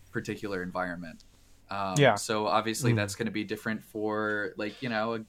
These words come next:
Speaker 1: I keep using this example, but if I'm going to, like, one of the bars around my house, which aren't, they're not, like, dive bars, but they're, like, you know, like, you
Speaker 2: It's
Speaker 1: can
Speaker 2: like
Speaker 1: get
Speaker 2: your
Speaker 1: a beer
Speaker 2: local,
Speaker 1: for, yeah, you
Speaker 2: yeah.
Speaker 1: can get a beer for, like, six bucks or something.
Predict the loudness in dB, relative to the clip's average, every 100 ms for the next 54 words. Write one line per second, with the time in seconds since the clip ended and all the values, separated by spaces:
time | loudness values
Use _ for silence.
0 | -8 -8 -6 -4 -4 -4 -8 -10 -8 -2
1 | -2 2 0 -2 -8 -10 -10 -8 -8 -8
2 | -8 -6 -6 -8 -10 -8 -4 -4 -6 -8
3 | -8 -6 -2 -2 -2 -6 -8 -4 -4 -6
4 | -12 -20 -20 -20 -2 4 6 6 6 6
5 | 6 6 6 6 4 2 2 4 6 6
6 | 4 -8 -14 -14 -14 -20 -20 -16 -8 0
7 | 4 8 8 8 4 2 4 6 8 12
8 | 12 12 12 12 12 12 12 12 12 12
9 | 8 12 12 12 12 12 8 8 10 10
10 | 10 8 6 6 2 2 4 4 2 -4
11 | -4 -4